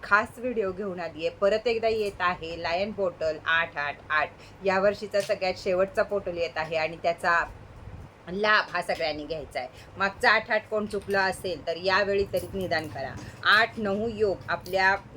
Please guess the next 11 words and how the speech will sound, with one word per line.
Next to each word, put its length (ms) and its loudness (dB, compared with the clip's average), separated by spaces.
भारतीय 520 2
पंचांगानुसार, 920 -2
हिंदू 280 -4
पंचांगानुसार 840 -2
सुद्धा 420 -4
आपले 300 0
काही 360 -2
योग 220 0
एकत्र 320 -2
येत 280 -2
आहेत 180 -4